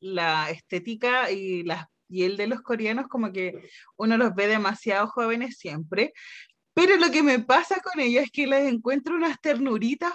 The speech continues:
porque en los programas de variedades, de variedades, se nota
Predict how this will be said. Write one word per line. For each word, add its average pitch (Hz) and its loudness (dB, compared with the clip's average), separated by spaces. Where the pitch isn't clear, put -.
porque 226 -2
en 208 -4
los 226 -4
programas 226 -2
de 294 -2
variedades, 277 2
de 202 -2
variedades, 208 2
se 220 2
nota 302 -2